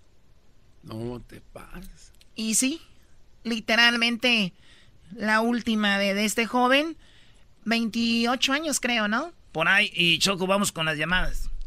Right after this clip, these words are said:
Speaker 2: Bueno, ahorita regresando, vamos con las llamadas. ¿A ustedes les ha tocado ver que alguien ahora, eh, pues, esté pasando por esto? La novia de Da Vinci, el D J, dejó un voicemail porque no contestó.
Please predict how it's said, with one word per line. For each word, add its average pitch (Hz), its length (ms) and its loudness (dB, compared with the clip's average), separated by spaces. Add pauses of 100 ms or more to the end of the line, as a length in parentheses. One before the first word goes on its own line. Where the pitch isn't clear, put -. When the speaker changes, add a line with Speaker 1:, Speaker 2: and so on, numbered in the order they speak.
Speaker 2:
Bueno, 285 140 2
ahorita 285 180 4
regresando, 240 480 2
vamos 226 200 0
con 226 120 -2
las 208 100 0
llamadas. 220 340 0
¿A - 20 0
ustedes 247 180 -2
les 240 120 0
ha 247 60 0
tocado 226 640 4 (380)
ver 233 420 2
que 226 120 -2
alguien 220 300 0
ahora, 196 460 2 (720)
eh, 208 420 0
pues, 208 140 -2
esté 208 180 -2
pasando 220 380 0
por 226 140 0
esto? 247 280 2
La 226 140 4
novia 262 240 4
de 247 80 4
Da 220 140 6
Vinci, 269 720 2
el 208 300 0
D 247 180 0
J, 294 140 4 (1080)
dejó 220 280 -4
un 240 100 0
voicemail 240 580 2
porque 220 280 -4
no 220 120 0
contestó. 240 580 -2